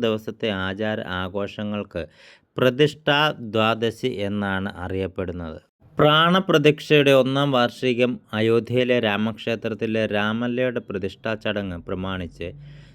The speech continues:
ശ്രീരാമ ജന്മഭൂമി തീർത്ഥ ക്ഷേത്ര ട്രസ്റ്റ് ജനുവരി പതിനൊന്ന് മുതൽ ദിവസത്തെ ആഘോഷങ്ങൾ ആസൂത്രണം ചെയ്ത് നടപ്പിലാക്കി വരുന്നു. ഹിന്ദു കലണ്ടർ പ്രകാരം പൗഷ് ശുക്ല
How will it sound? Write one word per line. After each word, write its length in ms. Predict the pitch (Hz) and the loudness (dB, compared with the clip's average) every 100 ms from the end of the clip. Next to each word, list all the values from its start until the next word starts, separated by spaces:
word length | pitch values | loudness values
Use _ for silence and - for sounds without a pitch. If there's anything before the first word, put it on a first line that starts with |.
| - | -10
ശ്രീരാമ 600 | - 135 151 160 160 160 | 0 4 4 4 2 0
ജന്മഭൂമി 840 | 151 135 131 135 - 135 131 131 127 123 | 0 0 2 -2 -2 -2 0 -2 -4 0
തീർത്ഥ 320 | 120 110 - 127 - - - | 0 0 -4 -6 -6 -16 -20
ക്ഷേത്ര 440 | - - 117 113 120 | -10 -4 -2 -2 -4
ട്രസ്റ്റ് 520 | 123 - 110 - - 113 107 | -4 -4 -8 -8 -6 -6 -4
ജനുവരി 400 | 104 104 110 117 | -2 -2 -2 -2
പതിനൊന്ന് 440 | 110 104 104 107 113 | -2 -2 -2 -4 -6
മുതൽ 260 | 104 98 95 | -6 -6 -6
ദിവസത്തെ 580 | 95 95 110 104 - 104 - _ _ | -6 -6 -8 -10 -6 -8 -8 _ _
ആഘോഷങ്ങൾ 680 | 101 104 110 117 - 123 127 - 104 | -4 -2 -2 -4 -4 -4 -4 -6 -6
ആസൂത്രണം 560 | 101 - 123 120 120 120 | -6 -6 -6 -4 -4 -4
ചെയ്ത് 260 | 107 104 101 | -4 -4 -4
നടപ്പിലാക്കി 680 | 98 92 95 107 92 92 98 | -6 -6 -8 -6 -6 -6 -6
വരുന്നു. 360 | 90 85 85 80 _ _ - - - | -8 -6 -10 -12 _ _ -20 -20 -4
ഹിന്ദു 480 | - 156 156 160 180 160 | 6 8 8 8 6 6
കലണ്ടർ 440 | 127 123 127 127 131 - | 2 4 4 2 0 0
പ്രകാരം 480 | 110 104 104 104 98 95 _ _ _ _ - | 2 4 4 4 2 -2 _ _ _ _ 0
പൗഷ് 500 | 143 156 175 - - _ | 4 6 4 2 -10 _
ശുക്ല 420 | - 135 - 143 | 0 0 0 0